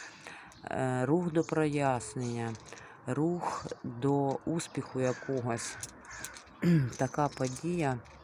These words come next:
Можливо, хтось на свято на якесь, е, вирушить, або в місце, яке радує, яке приємне. Можливо, для когось сьогодні, м,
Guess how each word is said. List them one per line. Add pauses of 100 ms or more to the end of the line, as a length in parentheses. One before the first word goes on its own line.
(320)
Можливо,
хтось
на
свято
на
якесь, (520)
е, (180)
вирушить, (320)
або
в
місце, (140)
яке
радує,
яке
приємне. (720)
Можливо,
для
когось
сьогодні, (1700)
м,